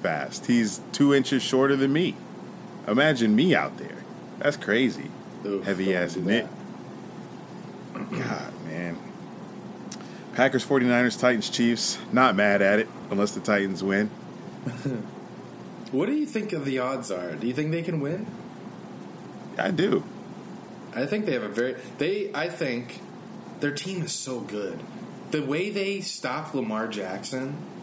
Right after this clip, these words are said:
Speaker 2: like, th-, the Ravens weren't able to do anything. It was
Speaker 1: Nothing.
Speaker 2: unbelievable. I was like, "Why?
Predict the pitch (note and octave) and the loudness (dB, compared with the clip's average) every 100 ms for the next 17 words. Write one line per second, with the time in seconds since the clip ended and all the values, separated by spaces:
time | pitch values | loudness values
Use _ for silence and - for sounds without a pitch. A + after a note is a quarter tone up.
0 | - - - - - B2+ B2+ B2 - - | -12 -14 -14 -14 -6 0 0 0 -6 -14
1 | - - C#3+ - - C#3+ D#3+ D3 D#3 F3 | -14 -8 -8 -8 -8 -2 0 2 2 0
2 | F3+ G#3 D#3+ C3 C#3+ D3+ D3+ D3 D3 C#3 | 0 -2 -2 0 0 2 0 2 -2 -2
3 | C3 C3 - - E3 F3+ E3+ B2 F#2+ E2+ | -2 -2 -2 -2 0 0 0 -2 -2 -6
4 | - - - - - - C#3+ D#3+ F3 - | -10 -12 -12 -12 -12 -4 0 2 0 -2
5 | D#3+ - F#3 E3+ E3+ G#3+ G#3+ D3 D3+ D#3 | 0 2 2 2 0 0 2 0 0 0
6 | E3 C#3+ D#3+ G3+ A#3 | -2 0 0 0 -2